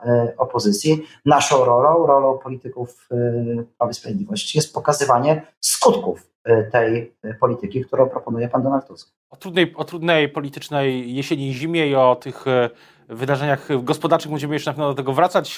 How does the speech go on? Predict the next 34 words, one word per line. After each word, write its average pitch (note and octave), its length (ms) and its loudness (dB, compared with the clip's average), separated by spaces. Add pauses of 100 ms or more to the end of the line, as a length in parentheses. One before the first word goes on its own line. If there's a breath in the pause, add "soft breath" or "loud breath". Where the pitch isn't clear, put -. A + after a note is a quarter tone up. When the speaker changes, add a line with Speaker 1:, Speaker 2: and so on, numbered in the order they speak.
(120)
Speaker 2:
bo C#3 100 -4
na C3+ 340 2
w A2+ 120 -20
Rzecz-, - 180 -8 (260)
w B2 60 -16
Rzeczopolityce C#3+ 800 -4
i C3 40 -2
w A#2+ 40 -10
Rzeczpospolitej. C#3 680 -6 (320 loud breath)
Teraz D3+ 160 -2
bardzo D#3 240 0
już C3+ 100 -2
dziękuję C#3 280 -2
za C3 100 0
uwagę E3+ 320 2
państwa E3 360 0
i C#3+ 60 2
moim B2+ 340 -2 (340 loud breath)
gościem E3+ 320 -2
był C#3+ 140 0
dzisiaj C#3 200 -6
wiceminister C#3+ 400 -4
finansów, C#3+ 560 -4
e, C3+ 120 2 (300)
z - 60 -16
Pra-, C#3+ 200 0
z - 40 -20
Prawa D3+ 220 0
i C3+ 60 0
Sprawiedliwości C3+ 680 -8 (320 loud breath)
Artur C#3+ 300 0
Soboń. C#3 400 -2
Dziękuję C#3 280 0
bardzo. C3 440 2